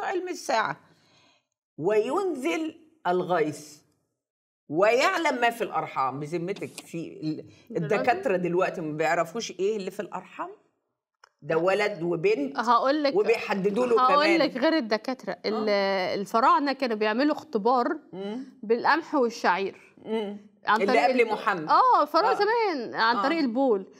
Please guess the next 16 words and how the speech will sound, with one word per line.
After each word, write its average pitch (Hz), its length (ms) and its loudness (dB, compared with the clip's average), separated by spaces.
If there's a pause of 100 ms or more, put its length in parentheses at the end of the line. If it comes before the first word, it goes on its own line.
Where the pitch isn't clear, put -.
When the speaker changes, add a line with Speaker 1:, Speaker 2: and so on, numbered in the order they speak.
Speaker 1:
مم. 190 140 -8
Speaker 2:
لو 277 220 4
الشعير 277 460 2
الأول 269 600 2
يبقى 214 340 0
ولد، 262 380 0
أو 190 260 2
يعني 202 260 -2
مش 208 80 -4
Speaker 1:
وكانت 202 460 0
بتنجح 196 480 -2
على 156 100 0
Speaker 2:
آه، 240 180 2
Speaker 1:
فكرة. 262 140 0
Speaker 2:
ولو 254 280 4
ال-، 220 800 0